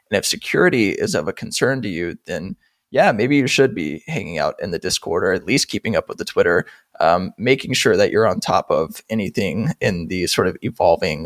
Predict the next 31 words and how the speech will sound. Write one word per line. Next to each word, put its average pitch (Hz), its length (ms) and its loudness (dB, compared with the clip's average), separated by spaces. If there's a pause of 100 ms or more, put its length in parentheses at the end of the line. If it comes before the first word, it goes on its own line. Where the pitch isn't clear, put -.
Liquity 85 600 -4
ecosystem, - 640 -8 (480)
um, 80 420 -8 (180)
just, - 300 0 (120)
just - 280 0
to - 80 -8
protect 143 340 -4
yourself 90 560 -4
and, 73 260 -16
you 80 60 -14
know, 78 140 -12
maintain 80 520 -10
your, 71 320 -8
your 85 120 -8
peace - 260 -8
of 62 80 -10
mind. 65 300 -6 (320)
I 127 100 2
do 160 180 0
think 135 360 -2
over 98 240 0
time, 78 500 -6 (100)
as 85 460 0 (400)
the - 80 -4
protocol, 87 880 2
uh, 71 160 2
sits - 520 -2
in 82 180 -8
its - 140 -4
immutability, 95 640 -4
right, 90 280 -2